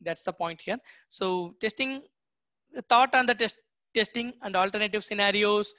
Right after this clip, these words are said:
with some, uh, test data, everything has to be just, uh, prepared in parallel to your development as well,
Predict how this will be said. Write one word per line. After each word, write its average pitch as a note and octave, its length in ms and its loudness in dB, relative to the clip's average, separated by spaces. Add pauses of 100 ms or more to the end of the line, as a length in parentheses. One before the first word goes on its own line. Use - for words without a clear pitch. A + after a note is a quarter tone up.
(440)
with F#3 180 -4
some, F#3+ 260 0
uh, F#3 80 0
test F3+ 280 -2
data, G3+ 480 2
everything A#3 480 -2
has A3 180 0
to A#3 140 -10
be A3 120 -4
just, G#3 300 -8
uh, G3 60 -2
prepared G3+ 400 0
in G#3+ 220 -4
parallel G3 400 0
to G3+ 180 -4
your G#3+ 120 -2
development F#3 480 -4
as D#3 200 -4
well, C3 100 -6